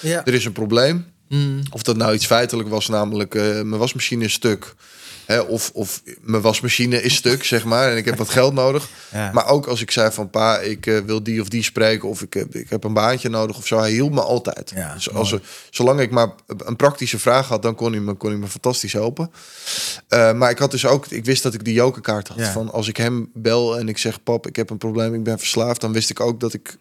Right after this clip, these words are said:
Speaker 1: vrij snel,
Speaker 2: Mhm.
Speaker 1: eh, het liefst in het buitenland, eh, zou zitten om, eh, om, om, om clean te worden. Ehm, en
Speaker 2: En die,
Speaker 1: dat,
Speaker 2: ja.
Speaker 1: zo is het gegaan. Dus
Speaker 2: En
Speaker 1: ik
Speaker 2: die
Speaker 1: heb hem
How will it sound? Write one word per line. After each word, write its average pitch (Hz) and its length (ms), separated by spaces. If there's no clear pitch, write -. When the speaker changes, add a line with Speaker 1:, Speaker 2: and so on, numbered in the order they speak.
Speaker 1:
vrij 110 340
snel, 110 480
Speaker 2:
Mhm. 117 120
Speaker 1:
eh, 101 480
het 104 120
liefst 110 240
in 110 60
het 101 120
buitenland, 107 640
eh, 107 240
zou 101 240
zitten 107 340
om, 107 280
eh, 104 360
om, 104 200
om, 104 220
om 104 160
clean 117 200
te 113 100
worden. 92 400
Ehm, 107 100
en 101 460
Speaker 2:
En 139 80
die, 139 40
Speaker 1:
dat, 117 340
Speaker 2:
ja. 123 160
Speaker 1:
zo 123 160
is 117 80
het 101 120
gegaan. 110 400
Dus 107 100
Speaker 2:
En 123 60
Speaker 1:
ik 135 80
Speaker 2:
die 113 80
Speaker 1:
heb - 120
hem - 100